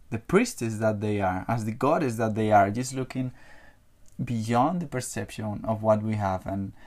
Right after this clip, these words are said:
I feel that through sound, learning from you, from your experience, could be something beautiful to witness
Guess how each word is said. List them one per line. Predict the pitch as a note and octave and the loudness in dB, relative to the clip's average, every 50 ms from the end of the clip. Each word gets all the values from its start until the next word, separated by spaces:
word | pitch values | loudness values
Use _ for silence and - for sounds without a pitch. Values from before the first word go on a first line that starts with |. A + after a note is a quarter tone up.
| - - - - - - - - - _ _ - - _ _ _ | -20 -20 -20 -20 -20 -20 -20 -20 -20 _ _ -20 -20 _ _ _
I | - A#2 A#2+ | 2 2 2
feel | - - B2 A#2+ A#2 A2+ | 2 0 0 2 2 6
that | A2 G#2+ G#2 G#2 G#2 - - - _ _ _ _ - | 6 6 6 6 2 -4 -12 -20 _ _ _ _ -20
through | - - - C3+ C3+ | -18 -6 -4 -2 -2
sound, | A#2+ - - - C3 B2+ B2+ B2 A#2 A2 G#2+ G#2 G2+ - - - - | -2 -4 0 2 4 4 4 4 4 2 0 -2 -6 -8 -12 -12 -6
learning | G#2+ A2+ A#2 A#2+ B2 B2+ B2 A#2+ A#2 | -2 2 4 6 6 6 4 2 0
from | A2 - - - B2 B2+ C3+ | -2 -4 0 2 2 2 4
you, | B2+ A#2+ A2+ G#2+ | 2 2 2 2
from | G#2 - - A2 A2 | 0 -2 -2 0 0
your | A2 A2 G#2 | 0 2 0
experience, | G#2 G#2 - - - A2 A2 G#2+ G#2 G#2 G2+ - - | -2 -4 -6 -6 -4 -2 0 0 0 -2 -4 -6 -10
could | - - A2 A2 G#2+ G#2 | -8 -6 -4 -4 -2 -2
be | A2 A2 G#2+ G#2+ G#2+ G#2 A#2 - - - | -2 -2 -2 -2 -2 -4 -6 -10 -14 -14
something | - - A2+ A2 - A2 A2 G#2+ | -8 -6 -6 -6 -2 -2 0 2
beautiful | A2 A2+ A#2 A#2+ A2+ - - A2 G#2+ | 2 2 0 0 -4 -4 -6 -6 -6
to | A2 - G#2+ | -6 -6 -6
witness | G#2 A2 A2 A2+ A2 A2+ A2+ G#2+ G#2 G#2 - - - | -4 -2 -2 -2 0 -2 -2 -2 -2 -4 -6 -8 -10